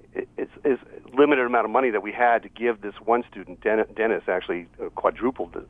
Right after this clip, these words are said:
the amount that went to the student, and that really helped her with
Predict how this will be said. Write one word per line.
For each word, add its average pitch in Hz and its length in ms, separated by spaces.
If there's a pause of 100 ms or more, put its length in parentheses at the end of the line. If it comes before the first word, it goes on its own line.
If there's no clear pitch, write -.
(120)
the 87 100
amount 87 360
that 85 120
went 87 160
to - 60
the 85 180
student, 98 280
and 98 100
that 120 180
really 104 300
helped 98 300
her 104 220 (380)
with - 160